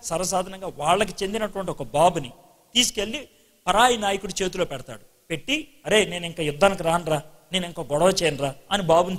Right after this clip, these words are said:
చేతిలో పెడతాడు. బాబుని ఎందుకు పెట్టాడంటే, "ఈ బాబుని నీ చేతుల్లో పెట్టాను కదా, ఈడు ఒట్టు, ఒకవేళ కనుక నేను గొడవ చేయడానికి వస్తే, ఒకసా-, ఒకవేళ కనుక నేను యుద్ధం చేయడానికి వస్తే బాబు నీ దగ్గర ఉంటాడుగా" అని చంపే, అని చంపే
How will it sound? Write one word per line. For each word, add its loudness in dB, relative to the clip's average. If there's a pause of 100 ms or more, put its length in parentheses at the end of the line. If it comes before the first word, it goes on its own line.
చేతిలో -2
పెడతాడు. -10 (540)
బాబుని 4
ఎందుకు -4
పెట్టాడంటే, -4 (300)
"ఈ 2
బాబుని 4
నీ -4
చేతుల్లో -4
పెట్టాను -6
కదా, -2 (140)
ఈడు 0
ఒట్టు, 0 (560)
ఒకవేళ 4
కనుక -4
నేను -6
గొడవ -2
చేయడానికి -4
వస్తే, -6 (480)
ఒకసా-, 0
ఒకవేళ 4
కనుక -8
నేను -6
యుద్ధం -2
చేయడానికి -2
వస్తే -8
బాబు 4
నీ -4
దగ్గర -4
ఉంటాడుగా" -6
అని -6
చంపే, -8 (960)
అని 0
చంపే -6